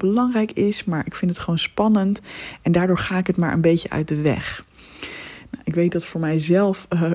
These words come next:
überhaupt een rijbewijs halen zo'n ding was. Dat ik echt dacht van: "Oh ja, ik zou het eigenlijk wel echt een heel goed idee vinden en ik zou er heel veel aan hebben.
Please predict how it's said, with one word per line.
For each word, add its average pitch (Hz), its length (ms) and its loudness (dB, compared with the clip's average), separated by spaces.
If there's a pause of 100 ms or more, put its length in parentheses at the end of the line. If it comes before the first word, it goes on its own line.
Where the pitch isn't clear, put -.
überhaupt 170 440 2
een 156 100 0
rijbewijs 151 540 0
halen 170 540 2
zo'n 156 260 2
ding 143 220 0
was. 143 340 -2 (340)
Dat - 100 -16
ik - 60 -16
echt - 180 -6
dacht - 180 -6
van: - 160 -6
"Oh 196 180 0
ja, 180 60 0
ik 180 100 -6
zou 170 160 -2
het - 80 -10
eigenlijk 208 560 -2
wel 180 360 0
echt - 260 -8
een 175 80 -2
heel 185 120 2
goed 180 200 -2
idee 208 360 2
vinden 196 340 2
en 165 100 -2
ik 170 100 -4
zou - 140 -2
er 151 60 0
heel 175 140 2
veel - 140 -8
aan 156 100 -4
hebben. 208 400 0